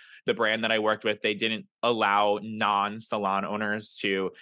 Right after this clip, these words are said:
be business educators. So I just tried to, like, throw it in there as much as I possibly could when I was teaching my technique classes. And just what I loved about it so much was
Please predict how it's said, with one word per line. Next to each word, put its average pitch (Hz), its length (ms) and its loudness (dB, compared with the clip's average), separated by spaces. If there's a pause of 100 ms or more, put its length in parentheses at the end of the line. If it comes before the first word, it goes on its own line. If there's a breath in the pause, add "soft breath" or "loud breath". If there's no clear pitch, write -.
(180 loud breath)
be 117 140 -2
business 101 320 -4
educators. 123 600 -2
So 127 100 2
I 117 80 2
just 127 240 -4
tried 110 240 0
to, 120 100 -4
like, 107 280 -2
throw 107 220 2
it 101 60 0
in 98 120 -2
there 104 160 0
as 101 100 -2
much 98 200 -6
as - 60 -8
I 98 100 2
possibly 92 460 -4
could 95 340 -2
when 101 120 0
I 95 80 0
was 92 220 -6
teaching 98 340 -8
my 110 140 -4
technique 120 400 -6
classes. 135 600 -4 (460 loud breath)
And 160 200 -2 (100)
just 185 340 -2
what 160 140 0
I 165 80 0
loved 160 380 0
about 196 200 0
it 170 120 -4
so 147 160 0
much 143 260 -2
was 123 160 4